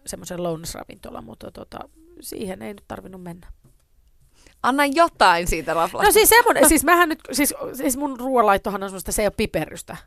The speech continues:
Speaker 1: Mulla on esimerkiksi tyttären synttärijuhlat tulossa, kaverin synttäri pitää saada My Little Pony kakku. Mä en pysty sitä toteuttaa, koska mu-, musta ei oo siihen pipertämiseen, niin mun pitää nyt löytää jostain My Little Pony kakun tekijä, koska mun lapsuuden ystävä, joka on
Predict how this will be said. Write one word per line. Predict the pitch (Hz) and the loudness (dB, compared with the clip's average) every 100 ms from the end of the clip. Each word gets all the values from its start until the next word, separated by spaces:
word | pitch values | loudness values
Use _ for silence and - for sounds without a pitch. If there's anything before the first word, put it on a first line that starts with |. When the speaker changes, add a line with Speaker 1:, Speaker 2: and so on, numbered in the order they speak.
| _ | _
Speaker 1:
Mulla | 240 233 | -6 -6
on | |
esimerkiksi | 226 180 _ | -6 -12 _
tyttären | 254 240 185 160 160 | -8 -6 -4 -6 -6
synttärijuhlat | 196 165 156 135 151 151 | -8 -8 -10 -10 -12 -12
tulossa, | 156 151 | -14 -14
kaverin | 165 165 160 | -8 -6 -6
synttäri | 156 156 - | -8 -14 -16
pitää | - - | -14 -12
saada | 160 160 | -8 -8
My | 156 165 143 | -8 -8 -10
Little | 143 | -12
Pony | 170 151 156 | -14 -14 -10
kakku. | 156 - - - _ - _ _ - | -12 -12 -14 -14 _ -20 _ _ -6
Mä | 240 | -2
en | 202 | -2
pysty | 180 180 | -4 -8
sitä | 165 170 | -8 -6
toteuttaa, | 202 160 175 135 147 | -6 -6 -10 -8 -10
koska | 139 - - | -10 -14 -12
mu-, | 180 190 - | -10 -12 -10
musta | 220 - 185 | -10 -6 -4
ei | |
oo | 180 | -4
siihen | 170 160 156 | -4 -10 -8
pipertämiseen, | 165 147 - - - - 175 | -8 -8 -14 -18 -10 -8 -8
niin | |
mun | 190 175 | -12 -10
pitää | - 175 | -8 -6
nyt | |
löytää | 202 190 180 | -4 -6 -4
jostain | 160 156 180 | -8 -8 -10
My | 185 170 | -6 -6
Little | 160 175 | -6 -10
Pony | 185 156 | -12 -12
kakun | - 156 156 147 | -8 -8 -8 -18
tekijä, | - - | -14 -14
koska | - - 165 | -12 -16 -14
mun | 156 | -12
lapsuuden | 160 - 170 165 | -10 -10 -12 -16
ystävä, | - 160 | -14 -14
joka | |
on | 170 | -12